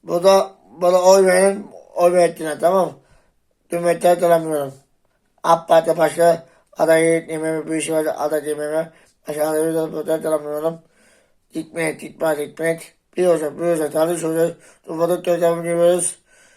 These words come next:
Tartış bitiriyoruz. Tartış bitiriyoruz. Hattımı tanımıyorum. Oy verin, beğenin. Çıkmayın bütün bu beğeni, hat beğendim.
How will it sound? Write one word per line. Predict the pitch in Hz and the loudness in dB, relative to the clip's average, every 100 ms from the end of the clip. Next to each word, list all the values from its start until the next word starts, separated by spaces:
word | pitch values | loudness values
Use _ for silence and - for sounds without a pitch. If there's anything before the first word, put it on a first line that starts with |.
| _ | _
Tartış | - 165 170 180 | 0 0 2 -2
bitiriyoruz. | 170 180 170 170 175 180 170 - _ _ | -4 -2 0 2 4 4 0 -6 _ _
Tartış | - 156 143 160 | -8 -6 -4 -6
bitiriyoruz. | 156 151 139 123 120 - _ _ _ _ | -6 -6 -6 -8 -10 -16 _ _ _ _
Hattımı | - 160 160 160 165 180 180 _ _ - | -2 -2 0 -4 -2 -2 -4 _ _ -2
tanımıyorum. | 175 175 170 151 135 _ _ _ _ _ - | 2 2 0 -4 -6 _ _ _ _ _ 2
Oy | 180 202 | 4 6
verin, | 202 202 208 196 - _ _ _ _ - | 6 4 2 -2 -10 _ _ _ _ 0
beğenin. | 196 196 190 170 147 - _ _ _ _ _ _ _ _ - | 4 6 4 2 -2 -8 _ _ _ _ _ _ _ _ -4
Çıkmayın | 214 202 214 196 | -4 0 -2 -2
bütün | 185 190 | 0 -2
bu | 190 185 | -2 0
beğeni, | 190 190 196 | 0 2 2
hat | 196 170 175 190 | 2 4 2 2
beğendim. | 185 185 180 165 | 2 2 0 -4